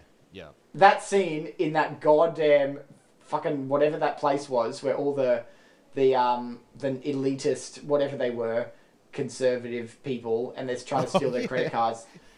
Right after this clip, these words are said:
Speaker 2: and have to sing that song was so funny. Like, I laughed so much at
Speaker 1: It's
Speaker 2: that.
Speaker 1: so random,
Speaker 2: I
Speaker 1: too. <laughs> So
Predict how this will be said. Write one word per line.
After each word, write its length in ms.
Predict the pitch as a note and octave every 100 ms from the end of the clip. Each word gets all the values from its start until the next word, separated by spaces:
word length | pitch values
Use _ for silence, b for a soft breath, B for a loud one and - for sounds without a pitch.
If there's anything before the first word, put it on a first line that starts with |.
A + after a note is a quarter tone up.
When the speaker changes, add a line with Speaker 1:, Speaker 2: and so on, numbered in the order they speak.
| F4+
Speaker 2:
and 100 | C#3
have 140 | C#3+ C#3+
to 60 |
sing 220 | D3 D3+ C#3
that 180 | C3
song 480 | - D3+ B2+ A#2+ D3 - -
was 220 | C3+ C3
so 460 | - - F3+ E3 D#3
funny. 560 | - C#3 B2 A2+ C3+ -
Like, 220 | B2+ C3 -
I 180 | E3 E3
laughed 440 | D3 C3+ C3 -
so 400 | - - G3 F#3
much 520 | D3 B2 C3 - - - b b b -
at 160 | C3
Speaker 1:
It's 80 | D#3+
Speaker 2:
that. 220 | C#3 B2+
Speaker 1:
so 140 | C4 C#4
random, 580 | D#3+ D#3 G#3 F#3 C3 B2
Speaker 2:
I 40 |
Speaker 1:
too. 340 | F#3 F3+ A#2 A2+
<laughs> 80 | -
So 460 | - - - D#3+